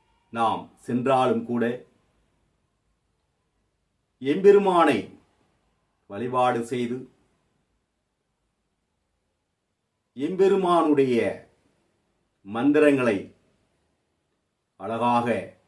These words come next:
பாராயணம் செய்கின்ற சமயத்தில், நாம் பேரின்ப வாழ்வு என்று சொல்லக்கூடிய முத்தியடை நிலையாகும். சிவபெருமானை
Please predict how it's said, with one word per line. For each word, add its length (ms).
பாராயணம் 640
செய்கின்ற 320
சமயத்தில், 560
நாம் 280
பேரின்ப 420
வாழ்வு 360
என்று 280
சொல்லக்கூடிய 520
முத்தியடை 480
நிலையாகும். 720
சிவபெருமானை 680